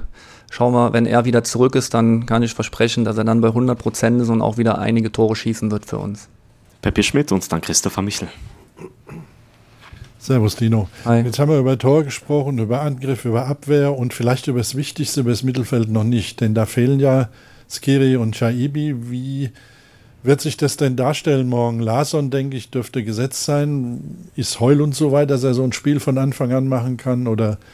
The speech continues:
Speaker 3: gibt's irgendein Ex-, Experiment? Und die zweite Frage, Usun und Götze oder Usun oder Götze?
Speaker 1: Ja, großartig zur Aufstellung.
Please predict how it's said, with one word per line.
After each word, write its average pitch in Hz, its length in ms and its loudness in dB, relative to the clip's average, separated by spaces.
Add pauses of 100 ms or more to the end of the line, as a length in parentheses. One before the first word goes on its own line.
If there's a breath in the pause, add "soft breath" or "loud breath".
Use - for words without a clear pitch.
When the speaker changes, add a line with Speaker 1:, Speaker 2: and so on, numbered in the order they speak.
(340 loud breath)
Speaker 3:
gibt's - 240 -2
irgendein 139 300 4
Ex-, 127 200 -2
Experiment? 131 840 0
Und 147 100 -2
die 131 100 -2
zweite 127 380 0
Frage, 123 460 -2
Usun 131 360 0
und 165 280 -6
Götze 151 420 -4
oder 123 300 -2
Usun 123 420 -4
oder 113 260 0
Götze? - 360 -12 (1080 loud breath)
Speaker 1:
Ja, 104 160 -2 (160)
großartig 135 640 0
zur 120 120 4
Aufstellung. 127 640 2